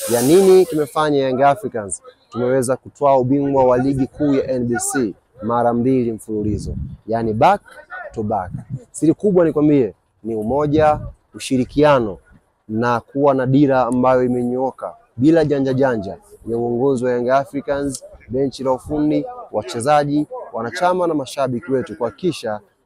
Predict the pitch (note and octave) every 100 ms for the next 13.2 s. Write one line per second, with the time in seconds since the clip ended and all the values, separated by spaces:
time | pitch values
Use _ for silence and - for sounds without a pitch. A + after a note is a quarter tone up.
0 | _ A#2+ A#2+ A#2 - A#2 D3 C#3 - B2
1 | C3+ D3 D3 D3 _ _ A2+ A#2 A2+ -
2 | A#2+ A#2 A2 G#2+ G#2 A#2 G2+ G2 F2+ G2
3 | E2+ - - _ - A#2+ B2+ D3 C#3+ C3+
4 | - C3+ C3 A#2+ - C#3 D3 - D3+ D3+
5 | _ _ - C3+ C#3 C3+ B2+ D3 C#3+ C3
6 | - C3 B2 G#2+ - B2 D3 D3 D3 D3
7 | - - G2+ G#2+ C#3 C3+ - E3 F3 D#3+
8 | C#3+ - D3 C#3+ A#2+ B2+ B2+ B2 A2+ A#2
9 | C3 C#3+ - C#3 A2 F#2 A#2 C#3+ D3+ C#3
10 | - D3+ D3+ D3+ D3 - - - G2 -
11 | C#3+ C3 - D3 C3+ - B2 B2+ A#2+ -
12 | F#3 D#3 B2+ B2 A#2 A2+ G#2 A2+ A#2 C3+
13 | B2+